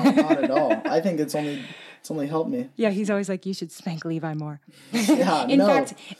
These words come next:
Speaker 2: I will say that the older boys, you know, I disciplined a lot when they were little. By the time they were in elementary, middle school age, really,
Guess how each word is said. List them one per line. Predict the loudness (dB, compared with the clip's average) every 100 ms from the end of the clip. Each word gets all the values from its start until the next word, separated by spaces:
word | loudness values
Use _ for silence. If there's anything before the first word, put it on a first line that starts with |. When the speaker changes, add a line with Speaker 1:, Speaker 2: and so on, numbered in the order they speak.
| -4
Speaker 2:
I | -2
will | 0 0
say | -2 -2 0
that | -2 -2
the | -2
older | -2 0 0
boys, | 0 -2 -2
you | -4
know, | -4 -4
I | -4
disciplined | -4 -6 -4 -4
a | -2
lot | -2 -2 -2
when | -4
they | -4
were | -4
little. | -4 -4 -2 -2 -6
By | -8
the | -10
time | -6 -4
they | -2
were | 0
in | -2 -4
elementary, | -4 -4 -4 -4 -4
middle | -4 -6
school | -6 -4 -4
age, | -4 -6
really, | -8 -4 -4 -4